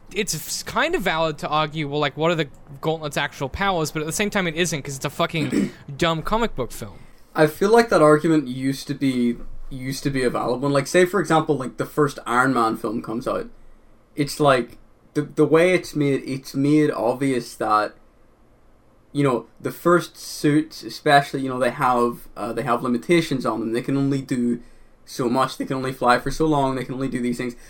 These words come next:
Speaker 2: Whereas by the time you get to Infinity War, it's a nanotech suit that is basically invulnerable, that has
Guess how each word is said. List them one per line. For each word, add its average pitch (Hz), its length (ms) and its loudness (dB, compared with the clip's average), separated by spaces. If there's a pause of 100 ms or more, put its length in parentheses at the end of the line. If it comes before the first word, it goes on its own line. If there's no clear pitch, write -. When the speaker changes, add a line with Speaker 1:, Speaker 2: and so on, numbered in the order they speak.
(160)
Speaker 2:
Whereas 180 300 8
by 160 100 4
the 160 80 4
time 190 300 0
you 175 80 -2
get 143 240 2
to - 120 -6
Infinity 196 460 0
War, 135 320 0 (380)
it's 160 280 4
a 147 120 0
nanotech 185 560 2
suit 135 260 -6
that 127 120 -6
is - 100 -4
basically 196 460 2
invulnerable, 123 600 0
that 135 120 2
has 127 480 -2